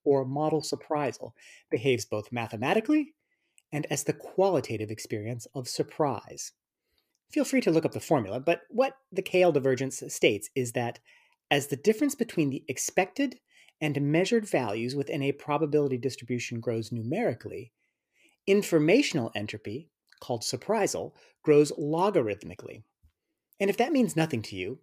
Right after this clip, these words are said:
let me give you an example of the computational foundation of an actual experience. Surprise you might experience at various heights. The average male height is around one point seven five meters.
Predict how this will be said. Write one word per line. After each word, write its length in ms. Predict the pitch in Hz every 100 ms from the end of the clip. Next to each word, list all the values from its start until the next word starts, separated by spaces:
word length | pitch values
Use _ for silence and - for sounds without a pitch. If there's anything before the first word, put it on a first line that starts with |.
| -
let 180 | 127 -
me 220 | 220 220
give 160 | 214 196
you 100 | 202
an 60 |
example 460 | 190 170 190 170 -
of 120 | 117
the 80 | 113
computational 840 | 123 - 170 - 208 127 120 139 123
foundation 840 | - 147 143 156 127 - 104 139 -
of 120 | 135
an 180 | 147 160
actual 460 | 104 92 - 135 123
experience. 640 | 143 - 233 107 - - - _ _ _ _ _ _ _ _
Surprise 640 | - - 131 - 151 175 175
you 80 |
might 240 | 170 165 -
experience 640 | 170 - 117 95 107 127 -
at 220 | 139 160
various 400 | 104 95 104 127
heights. 560 | - - 165 - - - _ _ _ _ _ _ _ _ _ _ _ -
The 100 | 220
average 380 | 220 262 285 175
male 220 | 165 165
height 240 | 110 107 -
is 140 | 143
around 360 | 143 131 131 131
one 360 | 117 113 127
point 280 | 120 113 127
seven 280 | - 101 104
five 280 | - 98 98
meters. 380 | 110 - -